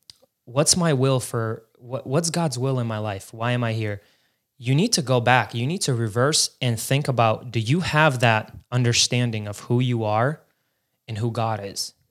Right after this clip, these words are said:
Because that's where it starts. And it's, and it's amazing to me that James starts it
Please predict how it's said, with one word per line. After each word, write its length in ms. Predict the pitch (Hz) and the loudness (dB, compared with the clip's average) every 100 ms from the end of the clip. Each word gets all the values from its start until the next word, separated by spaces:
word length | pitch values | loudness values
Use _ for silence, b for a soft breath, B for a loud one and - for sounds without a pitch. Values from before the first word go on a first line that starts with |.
| _ _ _ _ | _ _ _ _
Because 280 | - 120 113 | -12 -6 -2
that's 240 | 117 120 | 0 0
where 100 | 120 | -2
it 100 | 107 | -2
starts. 520 | - - 113 104 - - | 0 0 0 -2 -6 -4
And 100 | 131 | 0
it's, 220 | 131 127 - | 2 2 2
and 220 | 135 139 | 2 2
it's 140 | 131 139 | 2 2
amazing 400 | 135 151 160 139 | 6 6 4 2
to 120 | 123 | 2
me 240 | 123 139 | 2 4
that 200 | 123 110 | 4 2
James 300 | 104 123 123 | 4 4 6
starts 480 | - - 120 123 - | 4 4 2 2 0
it 200 | 113 - | -2 -6